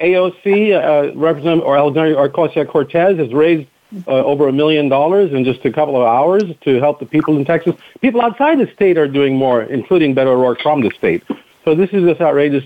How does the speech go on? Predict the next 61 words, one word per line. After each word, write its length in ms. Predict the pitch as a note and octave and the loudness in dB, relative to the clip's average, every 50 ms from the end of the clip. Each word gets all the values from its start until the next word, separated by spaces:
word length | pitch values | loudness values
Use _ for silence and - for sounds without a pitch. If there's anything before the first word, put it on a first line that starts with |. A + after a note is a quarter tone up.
| - | -2
uh, 120 | - C3 A#2+ | -2 0 0
this 180 | B2+ C3+ B2+ | 0 -2 -2
senator, 380 | - E3 D#3+ E3 C3+ G2+ G#2 G#2 | -2 -2 0 0 2 0 0 -2
Ted 240 | - - C#3+ C3 - | 0 -2 -2 -2 -2
Cruz, 280 | - C#3+ C#3 B2+ A#2 - _ _ _ _ _ | 0 0 0 0 0 -4 _ _ _ _ _
who's 100 | - B2 | -4 -2
been 200 | A#2+ C#3 C#3 C3 | 0 0 0 0
drawing 280 | A#2+ C#3 D3+ D3+ D3 C#3 | 0 0 0 0 0 -2
a 60 | C3+ | -2
lot 220 | C3+ D3 D3+ E3+ F3+ | -2 0 0 0 0
of 100 | D#3+ E3 | 0 -2
money 260 | F3 E3 D#3+ E3+ D#3+ | -2 0 0 2 2
every 260 | D#3 D3+ C#3+ D3 D3 | 2 2 2 0 0
year 240 | C#3 C#3 C#3 C3+ C3 | 2 2 2 2 2
as 80 | B2 | 0
a, 200 | B2 A#2 - - | 0 -2 -4 -2
as 140 | C3 B2 A#2+ | -2 -2 -2
a 80 | A#2 - | -2 -2
senator, 480 | D3 B2+ A#2+ A#2 A2 A#2 B2 A#2 - _ _ _ _ _ _ - | -2 0 0 2 2 2 2 0 -2 _ _ _ _ _ _ -6
and 80 | B2 C3+ | -4 -2
has 100 | C3 B2+ C3 | -2 -2 -2
so 100 | - F3 | -2 0
much 240 | F3 E3+ E3 E3 - - | 0 0 0 -2 -6 -8
power 340 | C3 D3 C#3 C#3 C#3 C#3 C3+ | -4 -2 0 0 2 0 0
would 160 | C3+ C3+ C3 | 0 -2 -2
take 240 | - A3 A#3 A#3 - | 0 -2 -2 -2 -2
off 420 | - D#3+ F#3 G3+ G#3+ G#3 - _ - | -6 -2 -2 -2 -2 -4 -6 _ -4
to 120 | - C#3 | -2 -2
Cancun 680 | C3 - - D3+ C#3 B2+ A#2+ - - E3+ A3 C#4 C#4+ G3+ | -2 -2 -4 -2 0 0 -2 -2 -2 0 0 2 0 2
just 200 | E3+ G3 F#3 - | 0 -2 -2 -2
to 80 | - E3 | -2 -2
have 120 | E3+ F3 D#3+ | 0 0 0
a 80 | D#3 | 0
vacation 640 | C3+ B2+ C3 A#2 - - D#3+ F#3 A3 - B3 A#3+ A3+ - - - - | 0 0 -2 -4 -2 -4 -2 0 0 2 0 0 -2 -2 -12 -12 -4
to 100 | - F3+ | 0 0
avoid 320 | D#3+ D3 D3+ E3+ F#3+ F#3+ E3+ | 0 0 0 0 0 0 -2
the 80 | E3+ | -4
cold 260 | - - G3 G3 F#3+ | -4 -2 -2 0 2
weather 200 | F#3+ G3 G3+ G3 | 2 2 2 2
and 100 | F#3+ F3 | 0 2
then 100 | F3 E3+ | 0 0
give 160 | E3 F#3 F#3 F3 | 0 0 -2 -2
it, 80 | E3+ _ _ _ - A2+ | -4 _ _ _ -16 -6
blame 320 | G#2 C#3+ F3 G#3+ B3+ B3+ | -2 -2 0 0 0 0
it 60 | B3 | 0
on 120 | B3 A#3 A3+ | 2 2 0
his 140 | G3 F3 | 0 -2
daughters. 480 | C#3+ C#3 E3 A3 B3+ C4+ F3 A2 G#2 G2+ | -2 -2 0 0 0 -2 -4 -8 -6 -2
That's 200 | D3 F#3 - - | -2 -4 -2 0
the 100 | - B2+ | 0 2
worst 260 | B2 C3+ C3 C3+ - | 2 2 0 -2 -4
thing. 160 | - F#2 - | -8 -6 -2
That's 200 | A2 C3+ C3 C3+ - | -2 -2 -2 -2 -4
amazing. 500 | G2 G2+ G#2+ A2 A2 A2 A2 G#2+ G2 A#2 | -4 -2 -2 0 0 0 0 0 -2 -2
I 80 | A#2 | -2
cannot 260 | - - C3+ G#2+ G2 F#2 | -2 -2 -2 -2 0 0
believe 240 | G2 G2+ G2+ G2+ | 0 0 0 0
someone 260 | - A2+ G2+ G2 G2 F#2+ | 0 -2 0 0 2 0
would 100 | F#2 F2+ | 0 2
do 140 | G2+ D3+ F3+ | 2 2 2
that. 220 | C3+ E2 E2 - | 2 0 -2 -6